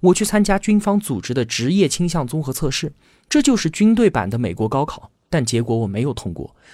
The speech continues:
满分九十九分的测试，我只拿到了二十分，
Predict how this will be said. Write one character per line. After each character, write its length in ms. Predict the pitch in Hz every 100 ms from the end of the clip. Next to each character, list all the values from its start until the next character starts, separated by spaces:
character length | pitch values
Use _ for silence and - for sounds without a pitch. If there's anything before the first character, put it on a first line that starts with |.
| -
满 200 | 190 180
分 160 | 262 254
九 120 | 135
十 120 | -
九 140 | 165
分 180 | - 147
的 80 | 151
测 180 | - 107
试， 240 | - - -
我 160 | 127 151
只 160 | - 104
拿 200 | 95 110
到 140 | 123
了 80 | 113
二 160 | 147
十 160 | 113 -
分， 160 | -